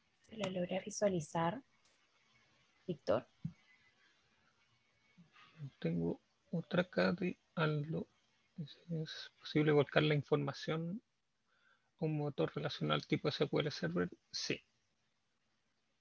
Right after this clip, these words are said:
Speaker 2: Desde Universal Extractor, uno de las, de los destinos puede ser una, una, un server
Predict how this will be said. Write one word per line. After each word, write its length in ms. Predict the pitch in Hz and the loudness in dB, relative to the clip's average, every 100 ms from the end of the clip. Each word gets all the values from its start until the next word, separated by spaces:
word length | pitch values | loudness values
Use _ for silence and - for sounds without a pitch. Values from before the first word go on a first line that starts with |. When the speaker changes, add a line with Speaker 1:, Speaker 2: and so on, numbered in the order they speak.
| _ | _
Speaker 2:
Desde 400 | - 139 139 - - _ | -2 0 0 -2 -6 _
Universal 440 | 156 143 143 - 147 | 2 4 4 4 2
Extractor, 500 | - 151 - 160 156 | 4 2 4 4 4
uno 240 | 151 151 | 2 2
de 100 | 156 | 2
las, 200 | 147 143 - - | 2 2 -2 -4
de 240 | 170 139 | 0 2
los 160 | 139 135 | 0 0
destinos 540 | - - 160 160 165 - _ | -2 2 6 6 4 -4 _
puede 320 | 151 151 151 | 6 6 4
ser 300 | 151 156 151 | 4 4 4
una, 440 | 147 143 139 143 151 | 2 0 2 0 0
una, 480 | 160 143 139 135 131 - _ - - - - - - - | -2 2 2 2 0 -6 _ -20 -20 -20 -20 -20 -20 0
un 140 | 151 | 0
server 520 | - 156 147 147 143 | 10 10 12 10 8